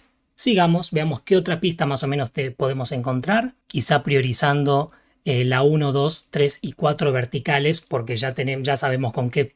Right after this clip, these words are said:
letra empiezan. La uno la voy a ignorar porque veo que la uno en la pista dice novia de tres, así que seguramente tenga que resolver primero la palabra tres antes de saber qué significa esta.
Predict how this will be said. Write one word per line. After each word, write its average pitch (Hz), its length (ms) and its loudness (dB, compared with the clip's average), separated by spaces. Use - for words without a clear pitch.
letra 135 380 0
empiezan. 165 600 0
La 147 280 4
uno 202 260 6
la - 100 6
voy 175 180 2
a 175 40 2
ignorar 160 380 2
porque 139 240 -2
veo 175 160 2
que 170 80 0
la 151 140 2
uno 190 380 2
en 160 140 2
la 139 140 2
pista 170 280 0
dice 165 360 2
novia 214 580 6
de 147 220 0
tres, 170 400 0
así 139 220 0
que - 80 -2
seguramente 170 960 2
tenga 147 380 0
que 131 340 -4
resolver 131 560 2
primero 135 320 2
la 127 120 0
palabra 127 340 0
tres 131 360 0
antes 123 240 -4
de 120 80 -2
saber 120 280 -4
qué 123 100 -6
significa 120 560 -4
esta. - 300 -10